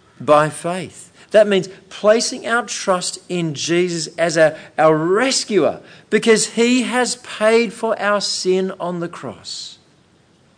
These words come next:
And trusting Jesus as our ruler in life,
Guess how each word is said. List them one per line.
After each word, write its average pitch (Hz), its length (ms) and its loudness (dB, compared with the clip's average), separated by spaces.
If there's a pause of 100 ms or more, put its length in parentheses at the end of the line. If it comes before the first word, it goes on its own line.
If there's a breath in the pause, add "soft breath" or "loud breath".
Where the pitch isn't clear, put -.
(920 loud breath)
And 226 320 0
trusting 254 580 0
Jesus 202 500 2 (220 loud breath)
as 196 180 4
our 214 220 8
ruler 220 580 2
in 214 140 2
life, 226 560 -4